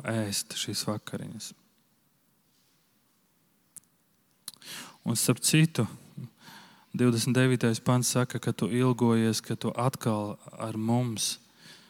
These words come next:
ar visiem taviem svētajiem, gaidi to brīdi, kad varēsi ēst kopā šo mielastu,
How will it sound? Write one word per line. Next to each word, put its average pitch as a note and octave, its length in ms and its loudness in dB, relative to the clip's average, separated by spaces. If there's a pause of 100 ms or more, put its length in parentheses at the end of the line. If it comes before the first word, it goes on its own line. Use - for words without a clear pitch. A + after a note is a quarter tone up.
(240)
ar A2+ 140 -6
visiem A#2 580 4
taviem A2+ 380 0
svētajiem, G2+ 680 -2 (880)
gaidi A#2+ 420 2
to A2+ 180 0
brīdi, A2+ 520 0 (340)
kad G#2+ 160 -6
varēsi A#2 640 4
ēst A#2 400 2
kopā G#2+ 540 0 (260)
šo A2 240 -2
mielastu, G#2+ 640 0